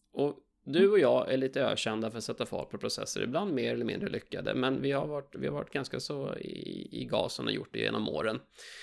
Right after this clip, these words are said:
i diverse sammanhang. Och så jag tänker så här,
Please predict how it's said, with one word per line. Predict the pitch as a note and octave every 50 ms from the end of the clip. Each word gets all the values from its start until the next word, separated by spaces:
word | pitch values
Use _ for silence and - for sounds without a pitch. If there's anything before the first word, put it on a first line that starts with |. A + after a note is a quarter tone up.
| - - - - - _
i | D3+
diverse | D3+ C#3+ C#3+ C#3 - A#2+
sammanhang. | - - B2 A2+ F2+ F2 - A2 A2+ G#2+ G#2+
Och | - -
så | - F3+
jag | F#3+ -
tänker | - A3+ G#3+ G3+ G3+ E3
så | - -
här, | A2 - - G1+ G1+ -